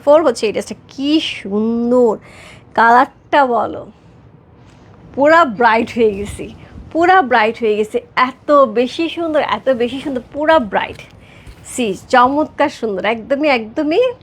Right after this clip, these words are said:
চকচক করতেছে না, একদম চকচক করতেছে। So, কোড নাম্বার হচ্ছে কত? কোড নাম্বার হচ্ছে এটা ফোর হচ্ছে এই ড্রেসটা। এই হচ্ছে এটা ফ্রন্ট, সুন্দর করে ফ্রন্টের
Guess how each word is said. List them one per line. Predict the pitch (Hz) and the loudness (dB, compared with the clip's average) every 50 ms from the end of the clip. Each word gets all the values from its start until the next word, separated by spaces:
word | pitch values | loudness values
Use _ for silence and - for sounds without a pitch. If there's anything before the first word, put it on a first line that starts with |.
| - - - - - - | -20 -20 -20 -10 -4 -2
চকচক | 330 320 320 - 427 - - | -2 -2 -2 -4 -8 -4 -4
করতেছে | 302 254 - 240 - 220 190 - - - | -6 -4 -6 -8 -8 -10 -12 -12 -8 -4
না, | 254 294 403 - - - - - | -2 -2 -2 -4 -8 -10 -4 -2
একদম | 240 247 240 320 349 339 | -2 -2 0 -2 -2 0
চকচক | 349 349 339 - 311 269 | 0 -2 -2 -2 -6 -4
করতেছে। | - 240 190 214 214 226 220 254 | -4 -6 -6 -6 -8 -6 -4 -2
So, | 233 | 0
কোড | 262 277 269 | 0 0 0
নাম্বার | 294 302 302 339 349 | 0 0 0 0 -2
হচ্ছে | 339 339 349 330 330 | -2 -4 -4 -2 -2
কত? | 320 381 | -2 -2
কোড | - - 302 240 | -2 -2 -2 -2
নাম্বার | 226 220 220 240 | -2 -2 -2 -2
হচ্ছে | 247 226 220 254 240 | -2 -2 0 0 0
এটা | 226 269 330 480 - - - - - - - - - | 0 0 0 -2 -2 -8 -20 -20 -20 -20 -12 -4 2
ফোর | 330 349 381 370 339 | 4 4 4 4 4
হচ্ছে | 285 277 - 269 | 0 0 0 -2
এই | - 233 | 0 0
ড্রেসটা। | 220 226 226 226 220 | 0 0 -2 -2 -2
এই | - 269 330 | -2 0 0
হচ্ছে | 311 349 302 - 294 | 0 -2 -4 -4 -2
এটা | 277 285 | -4 -4
ফ্রন্ট, | 285 - 277 254 254 277 311 359 | -2 0 2 4 4 4 2 0
সুন্দর | - - 302 262 247 247 | -2 -2 -2 -2 -2 0
করে | 240 247 233 240 | 0 0 -2 -2
ফ্রন্টের | 240 262 247 254 262 277 277 | 0 2 2 2 2 2 0